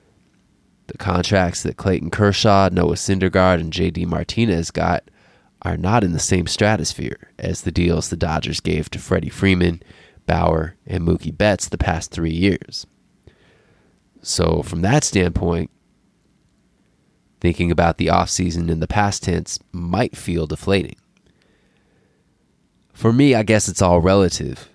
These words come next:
This actually reminds me a little bit of twenty fifteen. You guys remember that winter?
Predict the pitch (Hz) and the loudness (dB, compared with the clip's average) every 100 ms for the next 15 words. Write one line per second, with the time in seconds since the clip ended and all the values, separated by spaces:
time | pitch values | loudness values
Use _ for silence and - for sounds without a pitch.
0 | _ 92 - 107 110 113 110 87 87 87 | _ -8 0 2 4 2 0 -4 -4 -4
1 | 87 90 - 92 85 87 120 92 87 67 | -4 -6 -4 -4 0 2 4 4 0 -2
2 | 82 78 - - 90 82 92 82 - 107 | -6 -6 -6 -4 -4 -4 -8 -8 -2 -2
3 | - _ _ _ _ _ _ _ _ _ | -4 _ _ _ _ _ _ _ _ _
4 | _ _ _ _ - 85 82 90 87 82 | _ _ _ _ -6 -4 -2 2 2 2
5 | 87 90 104 107 107 | 2 2 4 4 2